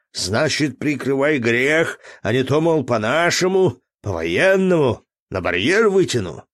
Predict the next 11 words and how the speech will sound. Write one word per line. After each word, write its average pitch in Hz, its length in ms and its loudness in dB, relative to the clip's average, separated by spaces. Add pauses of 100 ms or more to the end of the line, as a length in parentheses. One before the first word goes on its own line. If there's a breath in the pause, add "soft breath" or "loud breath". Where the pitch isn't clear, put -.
(300)
Струсит, 127 760 0
ей-богу, 123 600 0
струсит». - 840 -10 (1000)
Капитан 127 480 -4
думал. 82 360 -6 (1400)
«Я 165 340 0 (140)
схожусь», — - 880 -4 (140)
поговорил 92 460 -2
он 87 200 -4 (160)
наконец. 87 680 -8 (840)
«Сходите, 101 840 -6